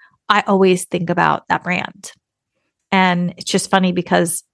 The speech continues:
whenever I go to Home Goods, they always have them at the front. And so I'm thinking about it before I even get up there. And I always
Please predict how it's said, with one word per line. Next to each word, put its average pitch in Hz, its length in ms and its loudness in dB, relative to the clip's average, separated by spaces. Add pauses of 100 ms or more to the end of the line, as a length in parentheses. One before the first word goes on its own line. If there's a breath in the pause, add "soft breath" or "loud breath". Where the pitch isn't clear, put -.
(120)
whenever 185 340 0
I 196 120 4
go 214 120 2
to 196 120 4
Home 175 300 -2
Goods, 190 320 0
they 175 160 -2
always 180 260 0
have - 360 -2
them 175 440 0
at 165 240 -2 (100)
the 185 80 -2
front. 170 600 -6 (520 loud breath)
And 170 480 0 (300)
so 214 280 4
I'm 185 180 2
thinking 277 640 0
about 208 300 4
it 226 60 -4
before 185 320 -2
I 180 120 -2
even 180 260 0
get 175 160 0
up 180 220 0
there. 160 180 0
And 170 220 -2
I 165 160 -6
always 185 580 2